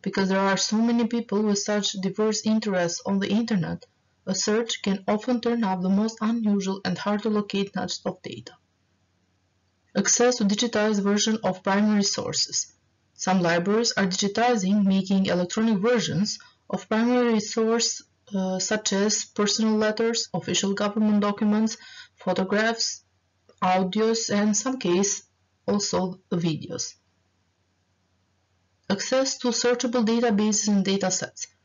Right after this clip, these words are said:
There are many sites on the internet where you can search a collection of statistical data such as demographic or social science data. With some databases on the internet are fee-based, some other are free.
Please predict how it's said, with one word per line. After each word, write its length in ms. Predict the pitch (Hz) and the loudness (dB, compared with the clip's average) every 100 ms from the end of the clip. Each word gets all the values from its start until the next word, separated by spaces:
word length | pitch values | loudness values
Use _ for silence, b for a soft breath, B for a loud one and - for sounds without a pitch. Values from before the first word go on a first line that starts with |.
| _ | _
There 100 | 196 | -2
are 60 | 196 | 2
many 300 | 208 240 277 | 4 4 2
sites 320 | 269 240 240 | 2 0 2
on 100 | 233 | 0
the 100 | 214 | 0
internet 460 | 220 233 220 185 208 | 0 2 2 2 2
where 180 | 208 202 | 2 2
you 120 | 208 | 2
can 180 | 214 202 | 0 0
search 240 | 233 240 | 0 0
a 80 | 226 | 0
collection 420 | 208 208 208 214 | 0 0 0 -2
of 80 | 208 | -2
statistical 640 | 202 202 208 233 220 196 | -4 -4 -4 -4 -2 0
data 320 | 190 214 185 | 2 0 -2
such 220 | 170 175 | -2 -4
as 160 | 196 185 | -4 -2
demographic 580 | 190 180 180 202 202 226 - | -2 -2 0 -2 -2 -6 -4
or 80 | |
social 380 | 175 - 208 220 | -4 -2 -2 -2
science 420 | 208 190 190 196 | -4 -4 0 -2
data. 400 | - - - - - _ b b b b - | -2 -8 -8 -14 -18 _ b b b b -6
With 100 | 185 | -2
some 220 | - 196 | 2 2
databases 580 | 180 170 175 196 214 220 | 2 2 2 0 0 0
on 140 | 190 | 0
the 80 | 165 | 2
internet 480 | 185 185 226 254 269 B B B - | 0 2 2 2 -2 B B B -4
are 420 | 190 196 196 202 | 0 2 0 -2
fee-based, 720 | - 254 220 202 214 214 - | -2 0 2 2 2 0 -4
some 220 | - 247 220 | 0 0 0
other 540 | 180 175 196 196 - | 0 2 2 0 0
are 300 | 190 180 180 | 0 2 0
free. 460 | 185 - 170 - | -4 -4 -4 -4